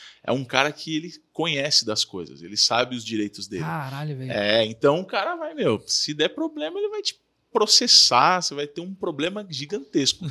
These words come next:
Speaker 2: <laughs>
Speaker 1: Então tem que ser algo muito bem feito, entendeu? Eu sempre falo, pros, principalmente pra equipe de engenharia, eu falo, "Cara, tem que ser muito bem feito."
Speaker 2: Entendi.
Speaker 1: Entendeu? Não é igual um prédio. Eu falei, "É,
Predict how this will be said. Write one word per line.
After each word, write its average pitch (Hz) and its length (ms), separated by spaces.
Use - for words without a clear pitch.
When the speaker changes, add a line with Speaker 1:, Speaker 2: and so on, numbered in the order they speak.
Speaker 2:
<laughs> 170 180
Speaker 1:
Então 135 320
tem 160 160
que 165 80
ser 135 180
algo 175 300
muito 139 640
bem 175 200
feito, 107 380
entendeu? 98 160
Eu 98 60
sempre - 240
falo, - 240
pros, 120 180
principalmente 139 560
pra - 100
equipe 160 240
de 151 160
engenharia, 151 380
eu 107 60
falo, 110 220
"Cara, 120 360
tem 110 140
que 131 100
ser 139 280
muito 123 480
bem 160 120
feito." 87 400
Speaker 2:
Entendi. 127 200
Speaker 1:
Entendeu? 101 200
Não 117 80
é - 20
igual 147 200
um 180 100
prédio. 113 540
Eu 101 60
falei, - 220
"É, 165 420